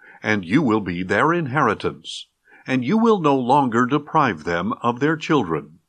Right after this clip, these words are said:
For this is what the Lord God says.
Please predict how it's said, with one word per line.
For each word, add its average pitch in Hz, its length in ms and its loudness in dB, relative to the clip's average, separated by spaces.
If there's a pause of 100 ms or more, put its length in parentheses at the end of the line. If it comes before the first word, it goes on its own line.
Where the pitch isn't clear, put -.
(800)
For 113 240 2
this 101 320 -2
is 120 200 -2
what 92 240 2
the 131 80 4
Lord 170 420 2
God 120 380 2
says. 80 680 -4